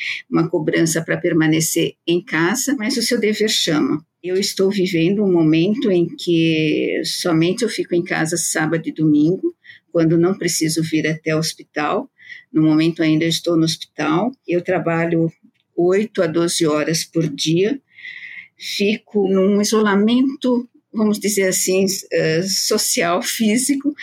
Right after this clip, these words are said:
que eu fico mais centrada na, numa área da diretoria, então eu, eu não,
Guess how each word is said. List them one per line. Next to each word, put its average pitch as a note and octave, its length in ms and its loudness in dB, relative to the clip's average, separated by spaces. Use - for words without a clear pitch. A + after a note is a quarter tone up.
que F#3+ 80 -2
eu F#3+ 60 0
fico F#3+ 300 -2
mais F#3 360 2
centrada F#3 720 0
na, E3 460 2
numa E3+ 400 2
área F#3 260 0
da D#3+ 120 0
diretoria, E3+ 760 0
então F#3+ 320 0
eu, E3 540 2
eu F3+ 140 2
não, F#3 480 2